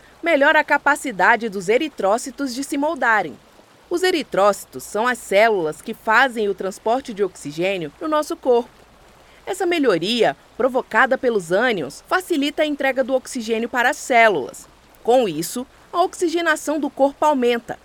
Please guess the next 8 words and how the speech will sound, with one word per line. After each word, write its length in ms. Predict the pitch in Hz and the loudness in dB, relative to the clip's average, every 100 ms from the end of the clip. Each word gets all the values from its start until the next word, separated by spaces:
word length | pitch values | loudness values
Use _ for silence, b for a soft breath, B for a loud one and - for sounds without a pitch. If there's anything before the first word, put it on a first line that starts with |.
| b b | b b
e 80 | 165 | -2
temos 340 | 214 240 220 | 0 2 0
aquela 380 | 180 - 220 247 | -2 0 0 0
sensação 480 | 285 285 311 269 254 | -2 -4 -4 -4 -4
de 80 | |
relaxamento 720 | 277 294 294 - 359 254 196 208 | -4 -2 -4 -4 -6 -4 -4 -4
e 60 | |
bem-estar. 680 | 185 196 247 - 214 110 | -2 -4 -4 2 4 4